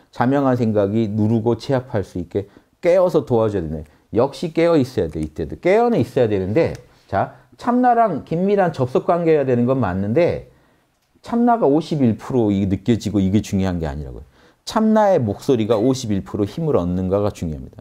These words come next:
이때는 여러분 엄청 생각을 많이 하셔야 돼요. 정밀하게, 힘있게 생각하셔가지고, 이때도 깨어 있어야 돼요. 이게 유교에서 경. 이때도 깨어 있어야 돼요. 그래서 유교에서는 두 가지 경이 있습니다.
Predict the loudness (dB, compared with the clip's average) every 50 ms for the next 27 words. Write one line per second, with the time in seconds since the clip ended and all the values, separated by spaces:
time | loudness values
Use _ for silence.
0 | -16 -14 -14 -8 -4 -2 0 2 2 0 0 -4 -8 -16 _ _ _ _ _ _
1 | -10 -8 -8 -6 -8 -8 -10 -12 -14 _ -14 -14 -12 -12 -14 -16 -14 -14 -14 -10
2 | -8 -8 -6 -6 -6 -6 -6 -6 -6 -8 -6 -6 -6 -6 -8 -10 -14 -20 -20 _
3 | _ _ _ _ _ _ _ _ _ _ _ _ -18 -10 -6 -4 -4 -4 -4 -4
4 | -4 -6 -8 -10 -16 -20 -20 -20 -20 -14 -10 -8 -8 -8 -10 -12 -18 -18 -18 _
5 | _ -10 -8 -6 -6 -6 -6 -8 -8 -8 -6 -6 -6 -6 -6 -6 -6 -6 -6 -6
6 | -10 _ _ _ _ _ _ _ -10 -6 -4 -4 -6 0 0 0 2 2 0 -2
7 | -2 0 0 2 2 2 2 0 -2 -2 -4 -4 -4 -4 -8 -4 -2 -2 -2 -2
8 | -2 -2 -2 -2 -2 -4 -8 -10 -10 -12 -12 -12 -14 _ _ _ _ _ _ _
9 | -6 -6 -4 0 0 2 2 2 0 0 2 2 2 2 2 0 -4 -6 -6 -6
10 | -6 -6 -8 -10 -8 -6 -4 -2 -2 0 2 2 2 2 0 -2 -4 -4 -4 -2
11 | 0 0 0 -2 -4 -6 -4 -6 -6 -8 -8 -12 -14 -14 -14